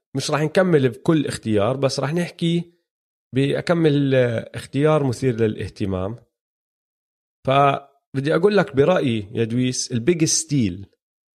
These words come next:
إنه الاختيار اللي كان مفروض ياخدوه الفرق أعلى من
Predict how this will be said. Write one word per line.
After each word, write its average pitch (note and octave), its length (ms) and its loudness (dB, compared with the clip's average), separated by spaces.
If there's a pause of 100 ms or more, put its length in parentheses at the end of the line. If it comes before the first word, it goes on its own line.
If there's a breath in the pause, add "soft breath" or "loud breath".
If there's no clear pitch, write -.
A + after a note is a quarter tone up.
(440)
إنه A#2 220 0
الاختيار E3 1000 0 (500)
اللي A2+ 140 0
كان D#3+ 180 2
مفروض D3+ 600 0 (160)
ياخدوه B2+ 400 0
الفرق B2+ 680 0
أعلى D3 320 4
من A#2 240 2